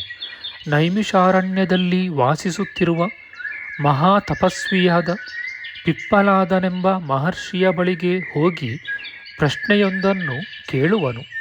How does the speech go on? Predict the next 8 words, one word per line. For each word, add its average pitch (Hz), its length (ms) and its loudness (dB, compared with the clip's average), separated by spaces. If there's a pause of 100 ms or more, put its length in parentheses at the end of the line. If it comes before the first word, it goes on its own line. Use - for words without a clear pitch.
(1500)
ಆರೋಗ್ಯ, 151 560 4 (680)
ಐಶ್ವರ್ಯ, 156 600 2 (680)
ಧರ್ಮಬುದ್ಧಿ, 147 760 0 (640)
ಸದ್ಗತಿ, 151 580 2 (760)
ಅಂಗದಲ್ಲಿ 180 760 0 (340)
ಅವೈಕಲ್ಯ, 160 800 2 (720)
ಶಿವನಲ್ಲಿ 185 680 2
ಭಕ್ತಿ, 156 400 0